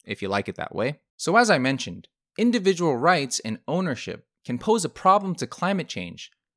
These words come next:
because we each require our own things. Private property, private rights, could be viewed as unequal and wasteful. And in theory, if you give all companies and all governments the means of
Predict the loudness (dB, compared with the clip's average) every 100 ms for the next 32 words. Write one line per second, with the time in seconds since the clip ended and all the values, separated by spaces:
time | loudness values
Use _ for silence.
0 | _ -8 0 0 0 -6 -6 -4 -4 -4
1 | -8 0 2 2 2 0 -2 -2 -4 -4
2 | -8 -6 -4 -4 -6 -14 -16 -18 _ 2
3 | 4 2 4 6 6 2 -4 -8 -14 _
4 | 2 2 0 0 0 0 -6 -8 _ _
5 | _ _ -4 -2 0 2 4 4 2 -4
6 | _ -2 0 -2 -4 -4 -4 -6 -8 _
7 | _ -6 -4 0 0 0 -4 -10 -12 -14
8 | _ _ -4 -2 -2 -4 -6 -2 -2 -2
9 | -10 _ -12 -6 -4 0 0 2 2 2
10 | 2 -4 -2 -4 -4 -6 -8 -2 0 2
11 | 2 2 0 -6 -8 -6 -4 -2 -2 -4